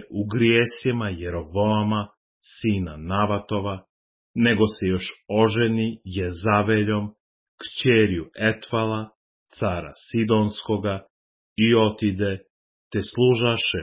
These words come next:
Valu i klanjaše mu se. I načini oltar Valu u domu Valovu koji sazida u Samariji. I načini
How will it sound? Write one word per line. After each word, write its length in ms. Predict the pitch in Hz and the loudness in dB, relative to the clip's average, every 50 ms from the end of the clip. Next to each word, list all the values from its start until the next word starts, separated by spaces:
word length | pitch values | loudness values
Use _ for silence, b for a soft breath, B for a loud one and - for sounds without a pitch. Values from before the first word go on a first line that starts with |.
| 73 78 82 | -8 -6 -4
Valu 640 | 98 101 104 107 107 107 107 104 104 104 101 101 - _ _ _ _ _ _ - | 0 2 2 2 4 2 2 2 0 0 -2 -6 -10 _ _ _ _ _ _ -6
i 140 | 113 101 | -4 -4
klanjaše 600 | - 127 117 101 92 90 85 85 - - - - - 71 | -2 -2 -2 0 0 -2 -4 -6 -6 -8 -8 -8 -12 -16
mu 80 | 73 - | -20 -20
se. 180 | - - - - _ _ _ _ _ _ _ _ _ _ _ _ _ _ _ _ _ | -18 -20 -20 -20 _ _ _ _ _ _ _ _ _ _ _ _ _ _ _ _ _
I 140 | 127 127 123 | 2 4 6
načini 600 | 117 113 101 95 92 - - 95 85 78 78 - _ _ _ - | 6 4 4 2 0 -2 -6 -8 -8 -10 -12 -18 _ _ _ 0
oltar 520 | 120 120 120 120 113 120 - 120 113 110 | 2 4 4 4 2 0 0 0 0 0
Valu 540 | 101 107 117 107 107 107 107 104 104 104 104 101 - _ _ _ _ _ _ _ _ | 0 0 0 2 2 2 2 0 0 -2 -4 -6 -10 _ _ _ _ _ _ _ _
u 100 | 95 95 92 90 87 | -8 -8 -6 -2 0
domu 320 | 110 117 120 123 123 120 107 95 | 2 2 2 2 2 0 0 0
Valovu 680 | 98 98 95 98 98 101 98 98 92 92 92 92 92 - _ _ _ _ | 0 0 0 0 0 0 0 0 -2 -2 -2 -4 -4 -6 _ _ _ _
koji 220 | - 87 80 80 | -12 -12 -12 -12
sazida 840 | - - - - 98 98 104 95 98 107 101 90 104 95 92 90 - _ _ _ _ _ _ - | -12 -10 -6 -4 -2 -2 -2 -4 -4 -6 -4 -4 -4 -4 -4 -6 -8 _ _ _ _ _ _ -10
u 80 | 104 101 | -8 -8
Samariji. 840 | - - - - 110 95 90 92 92 90 85 80 78 76 73 69 67 _ _ _ _ _ _ _ _ _ _ _ _ _ _ _ _ | -6 -6 -2 0 0 0 0 0 -2 -4 -4 -8 -12 -16 -18 -20 -20 _ _ _ _ _ _ _ _ _ _ _ _ _ _ _ _
I 140 | 120 120 120 | 0 2 2
načini 680 | 117 113 110 110 110 - - - 120 117 117 113 110 | 4 4 4 2 2 0 -2 -2 -2 0 0 0 -2